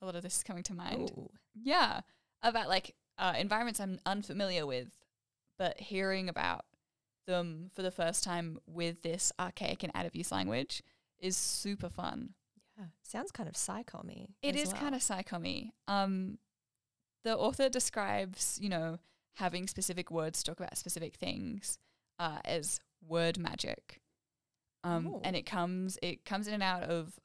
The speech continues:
Speaker 1: uh, lots of chats and conversations about, like, if you give something a name,
Speaker 2: Mm-hmm.
Speaker 1: it gives it more of a personality, more meaning.
Speaker 2: Power of language.
Speaker 1: Power of language. Which is interesting that you brought up the psychom point because, um,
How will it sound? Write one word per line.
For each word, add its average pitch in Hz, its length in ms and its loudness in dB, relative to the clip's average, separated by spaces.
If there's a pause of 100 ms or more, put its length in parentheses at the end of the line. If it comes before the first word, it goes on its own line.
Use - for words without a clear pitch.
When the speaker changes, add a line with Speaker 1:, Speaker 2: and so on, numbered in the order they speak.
Speaker 1:
uh, - 480 -2
lots 190 280 -2
of 208 80 -14
chats - 380 -2
and 170 100 -4
conversations 175 600 -2
about, 196 200 -4
like, - 200 -10
if - 100 -14
you 196 60 -8
give 175 180 -8
something 180 320 -6
a 190 60 -4
name, 165 420 -4 (240)
Speaker 2:
Mm-hmm. 208 380 -6
Speaker 1:
it 190 80 -8
gives 156 220 -2
it - 120 -8
more 165 100 -4
of 160 60 -6
a - 60 -8
personality, 170 560 0
more 160 120 -4
meaning. 160 640 -2 (380)
Speaker 2:
Power 185 220 0
of 190 80 0
language. 190 680 -2
Speaker 1:
Power 180 280 2
of 185 80 0
language. 190 600 2 (760)
Which 202 100 -2
is 202 160 2
interesting 254 400 4
that 208 80 0
you 202 60 -2
brought 196 180 4
up - 80 2
the 185 60 -4
psychom 233 520 2
point 185 300 0 (140)
because, 202 640 4 (600)
um, 196 380 2